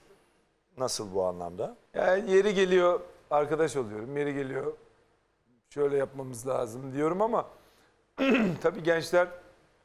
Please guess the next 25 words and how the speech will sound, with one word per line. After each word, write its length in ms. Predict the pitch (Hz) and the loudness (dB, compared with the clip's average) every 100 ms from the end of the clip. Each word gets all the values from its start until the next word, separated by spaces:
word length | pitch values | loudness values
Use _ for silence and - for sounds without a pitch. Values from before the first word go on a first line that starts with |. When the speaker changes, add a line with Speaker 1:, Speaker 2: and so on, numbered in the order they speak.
| _ _ _ 107 | _ _ _ -8
Speaker 2:
yani 260 | 113 117 | -6 -4
gençlerin 500 | 110 127 - 147 165 | -2 -4 -4 -4 -4
gözünden 500 | 147 131 139 143 156 | -4 -4 -4 -2 0
bakabilmek 560 | 143 135 139 147 156 151 | 0 0 -2 -2 -4 -2
önemli 500 | 147 147 147 143 113 - _ _ _ | -2 -2 -4 -6 -6 -10 _ _ _
Mehmet 280 | 123 123 117 | -10 -8 -4
Akif 300 | 123 117 117 | -4 -4 -8
Bey. 100 | 104 | -6
Yani 360 | 98 113 117 117 - _ _ - | -2 -2 -4 -8 -16 _ _ -10
onların 440 | 120 123 131 143 | -6 -2 -4 -4
farklı 360 | 131 131 127 139 | -4 -4 -4 -10
bir 80 | 131 | -8
dünyası 480 | 135 135 135 131 131 | -4 -2 -2 -2 0
var. 280 | 101 - - _ _ _ _ _ | 0 -2 -14 _ _ _ _ _
O 160 | 120 127 | -4 -4
dünyada 500 | 135 135 127 123 135 | -2 0 0 0 -2
kendi 300 | 139 131 135 | -2 -2 0
öncelikleri 640 | 139 120 131 - 131 131 | 0 0 -4 -2 0 2
var, 180 | 123 101 - - _ _ _ _ _ | 2 0 -4 -20 _ _ _ _ _
kendi 300 | - 131 147 | -6 -6 0
beklentileri 720 | 147 147 139 131 127 135 135 | -2 0 -2 -4 -2 0 2
var. 180 | 120 117 - - _ _ _ _ - | 2 -2 -6 -20 _ _ _ _ -2
Ee, 180 | 117 117 | 0 0
o 160 | 139 | 0
yüzden 340 | 147 127 151 | -2 -2 -2